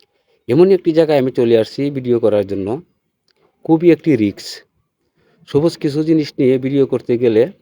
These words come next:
সবসময় রিস্কের মুখে আমাদের পড়তে হয়।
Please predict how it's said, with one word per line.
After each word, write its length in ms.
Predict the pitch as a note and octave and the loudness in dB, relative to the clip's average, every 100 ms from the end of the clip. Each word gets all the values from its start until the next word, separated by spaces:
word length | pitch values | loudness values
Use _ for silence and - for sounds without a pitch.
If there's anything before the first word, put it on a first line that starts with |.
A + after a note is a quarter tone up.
| _ _ _ _ _ | _ _ _ _ _
সবসময় 520 | - C3 - F#3 F3 B2 | -4 -4 -2 0 2 2
রিস্কের 380 | C3+ - D3 B2+ | 0 0 0 2
মুখে 320 | B2 A#2 G#2+ E3 _ _ _ _ _ _ - | 0 0 -4 -4 _ _ _ _ _ _ -8
আমাদের 440 | - C3+ C3+ A#2+ B2 | -4 0 2 2 0
পড়তে 300 | - - F#2+ | -2 -2 -8
হয়। 220 | F2 D2+ | -8 -14